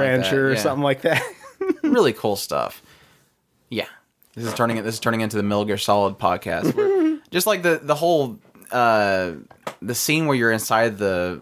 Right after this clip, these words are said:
Speaker 1: the prison and, and there's, like, f-, there's, like, five different ways you can take that. You can hide under the bed, um, and then he'll come in and you can tackle him, or you can use the ketchup, break the ketchup, and lay on top of it, and he'll think you're dead.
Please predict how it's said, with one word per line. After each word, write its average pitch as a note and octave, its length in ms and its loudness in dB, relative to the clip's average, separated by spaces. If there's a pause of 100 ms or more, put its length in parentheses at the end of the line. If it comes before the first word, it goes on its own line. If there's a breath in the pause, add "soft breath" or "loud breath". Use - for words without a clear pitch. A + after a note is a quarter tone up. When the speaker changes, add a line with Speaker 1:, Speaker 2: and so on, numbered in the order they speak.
(140)
Speaker 1:
the F#2+ 520 -6
prison A2 480 2
and, F#2 340 -6
and F#2+ 480 -6
there's, A#2 340 0
like, A2 240 2
f-, - 320 -12 (480 loud breath)
there's, F3 140 -2
like, G3 140 4
five F3 340 0
different D#3+ 280 -4
ways C#3 280 2
you B2 60 -4
can B2 100 0
take B2 340 -2
that. F#2 180 2
You A2+ 140 0
can A#2+ 140 -2
hide B2+ 320 -4
under D#3+ 100 -4
the C#3+ 120 -2
bed, G#2+ 420 0 (400 soft breath)
um, G#2 560 2
and A2 240 -2
then A2+ 120 2
he'll A#2 120 -2
come A#2+ 240 -2
in A2+ 60 0
and A2 100 -2
you G#2+ 80 -2
can G#2 160 -8
tackle B2+ 440 -4
him, G#2 180 -4 (260 soft breath)
or A#2+ 260 2
you A2+ 160 -2
can A2 480 -4
use C#3+ 260 -2
the C3 100 -2
ketchup, A#2+ 600 -2
break B2+ 200 0
the D3 80 -10
ketchup, A2+ 400 -4
and G2+ 160 -6
lay A#2+ 140 2
on A2+ 120 2
top D#3+ 300 -4
of G#2+ 100 -8
it, G#2+ 40 -2
and G#2+ 100 -8
he'll G#2+ 80 -6
think G#2 240 -8
you're G2+ 100 -2
dead. A#2+ 480 0